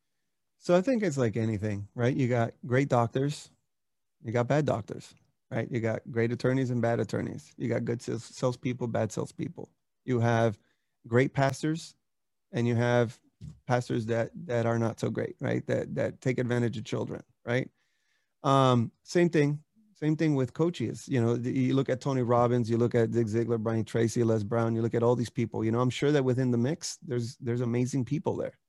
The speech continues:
And then within the mix, there's probably people that, you know, were thugs and, and, and whatever, and they've understood that through the power of neurolinguistic programming and conversation and whatever, they could take advantage of, you know, people that are, that are weak, right? So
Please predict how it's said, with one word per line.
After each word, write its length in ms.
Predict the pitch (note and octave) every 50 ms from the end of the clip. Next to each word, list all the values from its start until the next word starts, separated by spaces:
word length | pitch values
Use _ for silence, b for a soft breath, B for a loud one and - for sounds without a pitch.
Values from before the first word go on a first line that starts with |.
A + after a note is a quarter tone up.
| _
And 120 | A2+ A#2 A#2
then 220 | A#2+ A#2+ A#2+ A#2+
within 240 | A#2 A#2 B2 B2+ B2
the 80 | A#2+
mix, 280 | A#2 A#2 C3 D#3 - -
there's 160 | - B2 B2
probably 320 | - - B2 B2+ C3 B2 A#2
people 340 | - B2+ B2 - - C#3
that, 260 | A#2+ - B2 A#2+ A#2 - _ _ _
you 120 | - C3 B2
know, 200 | B2 C#3 E3+ - _ _ _ _ _ _ _ _ -
were 80 | B2+
thugs 540 | A#2 - - C3+ B2+ C#3 D#3 F3 F3 D#3 D3
and, 240 | C3 A#2 A2+ A2+ A2+
and, 400 | - A#2 A2+ A2+ A2+ A2+ A2+ F#2+
and 160 | G2+ A2+ A2
whatever, 380 | A2 A#2 A#2 A#2 B2+ C#3+ E3 E3+
and 220 | C#3+ A#2+ A2+ A2+
they've 220 | A2 A#2 A2+ G#2 G#2 -
understood 640 | B2 B2+ B2+ B2 A#2 - - - B2+ C3 D3 D#3 C3+
that 180 | A#2+ A2 -
through 320 | - A#2+ A#2+ A#2+ A#2 A2+ b b b b b b b b -
the 140 | A#2 A2+ G2+
power 560 | - - - C3 C3 C#3 C#3 C#3+ C3+ C3+ C3
of 160 | A#2 A2+ G#2+
neurolinguistic 640 | A2+ A#2 B2+ C3+ B2+ B2 B2 A#2+ B2 A#2+ - A2 - _
programming 580 | - B2+ C3 C3 C3+ C3+ C#3 C#3+ C#3+ D3+ D#3+ D3
and 140 | A#2 A2 -
conversation 640 | A#2 A#2 A2+ A2 G2+ - A#2+ A#2+ B2+ B2 - C#3
and 100 | B2+ A#2
whatever, 260 | A2+ A2+ A2 A#2 C3+ C#3
they 120 | B2 A2
could 160 | - A2 -
take 160 | - A#2+ -
advantage 360 | B2 A#2 A2+ A#2 A#2 A#2+ A2 A#2
of, 240 | A#2 A#2 A2 - - _
you 120 | - C3
know, 260 | B2 A2+ A2+ A2 G#2 - _ _
people 280 | B2+ A#2+ - B2+ A#2+
that 100 | A#2 A#2+
are, 140 | A#2+ A#2 A2 - -
that 160 | - A2+ A2+ A2
are 100 | A2+ A2+
weak, 280 | C3 G#3 A3 - - - - -
right? 240 | C3 A#2 D#3 F3+ -
So 280 | - D3+ D3 C#3+ -